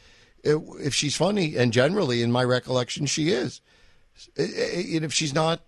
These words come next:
funny, I don't laugh. And, and you know what? If she kills or she flops, I don't think it has anything to do with who she was, who she loves or why or how.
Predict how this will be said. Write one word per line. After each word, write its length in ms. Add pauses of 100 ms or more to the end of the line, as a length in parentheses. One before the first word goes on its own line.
(300)
funny, 400
I 120
don't 320
laugh. 340 (760)
And, 560
and 600
you 80
know 100
what? 280 (560)
If 180
she 360
kills 600
or 140
she 160
flops, 680 (1120)
I 100
don't 160
think 160
it 80
has 220
anything 420
to 100
do 220
with 380 (1600)
who 180
she 200
was, 440 (920)
who 140
she 200
loves 360
or 120
why 320
or 160
how. 400